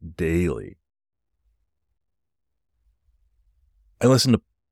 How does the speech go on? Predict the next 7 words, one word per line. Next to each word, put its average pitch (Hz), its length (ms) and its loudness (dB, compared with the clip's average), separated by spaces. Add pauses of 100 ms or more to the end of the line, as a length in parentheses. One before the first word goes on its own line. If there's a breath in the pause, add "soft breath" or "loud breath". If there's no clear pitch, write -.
(420)
this 101 120 -6
podcast 107 580 -2
called 90 240 -2
the 85 240 -4
Internet 113 360 0
Storm 101 340 -2
Center 65 440 -6